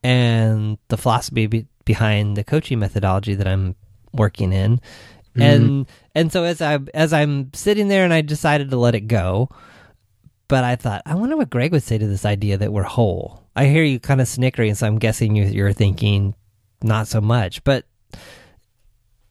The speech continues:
Speaker 1: at the same time, you know, what, I don't know, what do you think of all that?
Speaker 2: Yeah, well, I mean, <clears throat> sounds like you had a really valuable discussion there. It, it would be interesting to see where things would go if you pushed the point. You know,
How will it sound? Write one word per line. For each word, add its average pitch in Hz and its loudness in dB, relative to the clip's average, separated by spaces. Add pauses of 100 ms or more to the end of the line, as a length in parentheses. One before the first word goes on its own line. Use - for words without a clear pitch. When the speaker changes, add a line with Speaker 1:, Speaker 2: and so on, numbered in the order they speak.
(140)
Speaker 1:
at - -6
the 185 -4
same 220 2
time, 202 0
you 185 0
know, 185 2
what, 160 2 (1040)
I 117 -2
don't 180 0
know, 247 0
what 160 2
do 160 2
you 170 -2
think 202 -2
of 131 0
all 98 0
that? 92 -4 (640)
Speaker 2:
Yeah, 143 -2
well, 170 0
I - 0
mean, 139 -4 (160)
<clears throat> 160 -6
sounds 165 -4
like 135 -6
you 127 -2
had 131 0
a 107 -4
really 104 -4 (320)
valuable 110 2
discussion 120 -2
there. 98 -6
It, 107 -8
it 123 0
would 151 4
be 117 -2
interesting 117 -6
to 87 -8
see 139 -2
where 107 0
things 110 -2
would 92 -4
go 110 4
if 82 -4
you 92 -4
pushed 95 -4
the - -8
point. - -2 (1000)
You 127 2
know, 95 -2